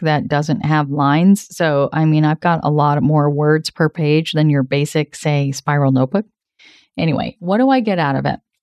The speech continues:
Well, it means that I don't have to sit and think about all those boring little things whenever I have a quiet moment, which is what I will do if left to my own devices. I've already blabbed so boringly and repetitively about those things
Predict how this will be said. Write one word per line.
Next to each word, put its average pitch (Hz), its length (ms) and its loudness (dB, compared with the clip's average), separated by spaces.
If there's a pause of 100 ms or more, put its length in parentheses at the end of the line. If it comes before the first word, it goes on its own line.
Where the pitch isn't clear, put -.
(360)
Well, 196 320 2
it 208 80 -2
means 220 260 2
that 285 100 0
I 320 140 -6
don't 339 200 0
have 220 140 2
to 214 100 -2
sit 214 340 -4
and 254 180 0
think 165 320 -2
about 165 300 -2
all 156 180 2
those 220 220 0
boring 196 520 0
little 214 200 0
things 165 400 0
whenever 165 400 0
I 170 100 0
have 160 240 0
a 160 60 -2
quiet 160 360 -2
moment, 147 420 0
which 160 420 -2
is 262 120 0
what 175 320 0
I 185 100 -2
will 190 120 0
do 196 400 0
if 165 160 -4
left 156 240 -2
to 175 60 0
my 165 140 2
own 147 180 2
devices. 143 560 -2 (640)
I've 196 240 -2
already 226 500 0
blabbed 165 720 0 (100)
so 190 260 -2
boringly 160 800 2
and 165 140 2
repetitively 165 840 0
about 147 380 -4
those 147 240 -4
things 127 500 0